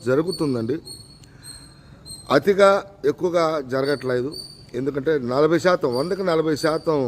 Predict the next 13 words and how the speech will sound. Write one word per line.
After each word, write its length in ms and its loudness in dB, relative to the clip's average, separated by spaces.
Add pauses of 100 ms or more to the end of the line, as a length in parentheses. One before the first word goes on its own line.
(600)
ఎక్కువగా 440 0
ఎక్స్‌పోర్టే 400 -2
అవుతుంటాయి. 520 -2 (1000)
ఇక్కడ 220 2
వచ్చేసరికి 600 2
ఈ 140 0
మధ్యకాలంలో 840 4 (1000)
మీరు, 300 0 (280)
మీకు 220 -4
తెలిసే 340 2
ఉంటుంది, 360 2 (600)
కొంత 220 -2 (160)
చైనా 360 4